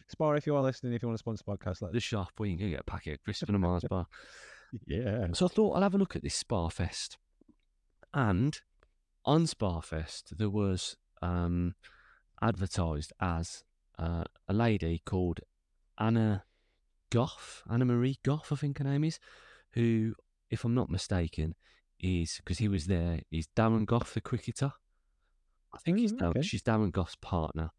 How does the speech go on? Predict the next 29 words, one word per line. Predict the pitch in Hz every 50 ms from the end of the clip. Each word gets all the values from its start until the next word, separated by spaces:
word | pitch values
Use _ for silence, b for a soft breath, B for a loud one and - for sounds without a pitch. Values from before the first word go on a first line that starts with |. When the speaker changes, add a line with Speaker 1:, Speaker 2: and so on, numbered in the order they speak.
| B B B B B B B B
Speaker 2:
and | - 87
she's | - 113 92 110
an | 92 -
Oxygen | - - - - - - - 120 98 120 117 101 -
Advantage | - 80 87 87 104 101 101 104 - - - 85 76 - -
breathwork | - 95 78 - - - 85 76 - -
coach. | - - 80 73 - _ - - - - - _ _ _ _ _ _ _ _ _ _ _ _ _ _ _ _ _ _ -
Okay, | 80 - - 87 85 82
so | 80 - 90
you | 82
can | - - 92
be | 87 87
a | 87
certified | - - 107 95 87 80 - 90 - 87 85 80 - _
breathwork | - 95 85 - - - - 82 73 - - -
coach | - - 85 80 76 - - - - b b b b b b
through | - - 104 101 87
the | 87 85
Oxygen | - - - - 90 85 85 82 -
Advantage | - - - 90 87 87 - - 76 - -
program. | - 104 90 82 78 - 78 82 82 - _ B B B B B B B B B B B B B B B B
And | - 95 -
she | - 110
was | 104 -
basically | - 117 117 107 - - 110
running | 98 95 110 107 87 85 85 90
a | -
breathwork | - 104 92 - - - 110 95 - -
class, | - - 80 - - - - - -